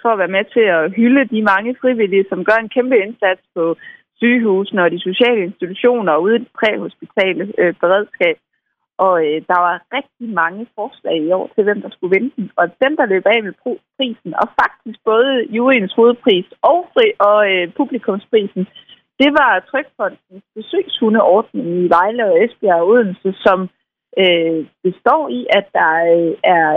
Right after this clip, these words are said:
øh, øh, kommer hunde på besøg på det psykiatriske afsnit, øh, og er med til at, øh, gøre det nemmere at snakke og få nogle andre oplevelser. De bliver bare så super godt imod, de her søde firbenede venner, som i øvrigt også var med til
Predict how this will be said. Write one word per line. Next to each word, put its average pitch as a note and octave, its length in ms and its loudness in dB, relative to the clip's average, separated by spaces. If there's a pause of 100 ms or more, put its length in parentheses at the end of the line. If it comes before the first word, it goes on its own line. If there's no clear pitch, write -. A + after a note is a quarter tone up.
(100)
øh, E3+ 220 0 (260)
øh, D#3 240 4 (100)
kommer F#3 220 2
hunde A3+ 320 2 (100)
på A3+ 100 2
besøg B3+ 400 0 (180)
på G3+ 80 4
det F#3+ 100 2
psykiatriske G#3+ 580 0 (120)
afsnit, G3+ 360 -4 (460)
øh, F3+ 140 4 (100)
og F3+ 60 4 (100)
er F3 120 -2
med A3+ 100 0 (100)
til A3+ 140 4 (240)
at, D#3 100 4 (160)
øh, D3+ 220 2 (840)
gøre F3+ 180 2
det F3 160 2
nemmere G#3+ 300 2
at F3+ 140 -12
snakke G#3 380 -2 (100)
og F3 140 -6
få A#3+ 80 -2
nogle A#3 220 -2
andre A3+ 240 2 (140)
oplevelser. F#3+ 540 -2 (160)
De A#3+ 80 2 (120)
bliver G#3 240 2
bare B3+ 220 0
så A#3+ 60 0 (160)
super - 260 0
godt B3 140 4
imod, A#3+ 240 0 (100)
de G#3+ 160 4
her G#3 100 4 (220)
søde B3 260 2
firbenede A3 560 2
venner, G#3 200 2 (140)
som F#3+ 140 0
i F#3 120 4
øvrigt G#3 160 2 (120)
også - 120 -4 (100)
var F3 120 0
med G3 160 0
til F3 100 -2